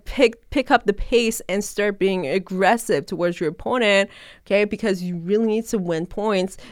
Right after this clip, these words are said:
If not, just go for a finish right away, okay? If you really see that you can't really do anything about, uh, what you have in front of you in a certain fight and that your opponent is honestly just winning every single point and winning most of the rounds, then you need to pick up the pace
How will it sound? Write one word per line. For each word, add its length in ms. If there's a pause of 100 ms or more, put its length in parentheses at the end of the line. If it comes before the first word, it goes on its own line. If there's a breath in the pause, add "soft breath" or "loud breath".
(100)
If 180
not, 300
just 240
go 180
for 220
a 60
finish 520
right 160
away, 360
okay? 360 (240 loud breath)
If 140
you 160
really 480
see 520
that 240
you 60
can't 300
really 240
do 240
anything 380
about, 480
uh, 260 (160)
what 300
you 80
have 240
in 80
front 220
of 80
you 180
in 100
a 40
certain 320
fight 420 (260 loud breath)
and 100
that 100
your 100
opponent 460
is 380
honestly 460
just 300
winning 400 (120)
every 300
single 300
point 500 (300 loud breath)
and 240
winning 480
most 260
of 80
the 80
rounds, 400
then 160
you 80
need 240
to 140
pick 340
up 160
the 80
pace 500